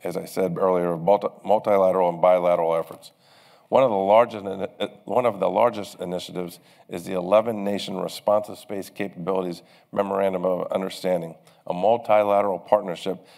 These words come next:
that allows participants to collaborate on research, development projects, and they can, they can speed fielding of new capabilities.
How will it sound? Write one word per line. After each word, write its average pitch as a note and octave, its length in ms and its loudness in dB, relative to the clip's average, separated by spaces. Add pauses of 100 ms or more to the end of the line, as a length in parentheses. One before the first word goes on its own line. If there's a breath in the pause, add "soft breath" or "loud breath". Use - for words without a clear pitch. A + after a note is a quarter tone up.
(140 loud breath)
that - 80 -6
allows G#2 400 4
participants - 680 -8
to F2 120 -10
collaborate G2 580 0
on F2 140 -6
research, G#2 500 -8 (320 soft breath)
development F#2+ 540 2 (320)
projects, F#2 480 -2 (420 soft breath)
and F#2+ 120 -4
they G2 80 0
can, F#2 220 -4 (320)
they F#2 120 -8
can F2+ 140 -8
speed G2+ 440 -6
fielding F#2 440 -4
of E2 120 -10
new F2+ 160 -4
capabilities. E2 760 -12